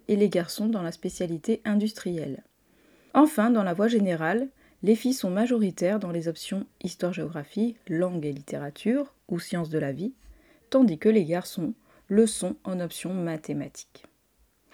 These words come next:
Le taux de réussite au baccalauréat et au C A P sont meilleurs chez les filles qui obtiennent davantage de mentions,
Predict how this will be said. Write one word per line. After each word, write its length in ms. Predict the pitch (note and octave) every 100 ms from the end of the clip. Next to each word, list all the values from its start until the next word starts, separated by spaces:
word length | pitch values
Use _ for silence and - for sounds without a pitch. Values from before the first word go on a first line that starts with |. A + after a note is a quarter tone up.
| - _ -
Le 180 | F3+
taux 140 | G3 B3+
de 60 |
réussite 380 | A#3+ A3 - A3
au 40 | F#3+
baccalauréat 680 | F3 F3 E3 D#3+ E3 D#3+ -
et 80 |
au 80 | D#3+
C 160 | D#3 D3
A 100 | C#3+
P 160 | B3
sont 200 | C4 -
meilleurs 380 | F#3 A3 A#3+ F3
chez 140 | - G#3+
les 120 | G3
filles 260 | - G#3+
qui 120 | A3+ F3+
obtiennent 380 | D3+ E3+ D3
davantage 540 | D3+ F#3+ A#3 A3 A#3 G#3+
de 80 | E3
mentions, 440 | D#3 D3 - B3+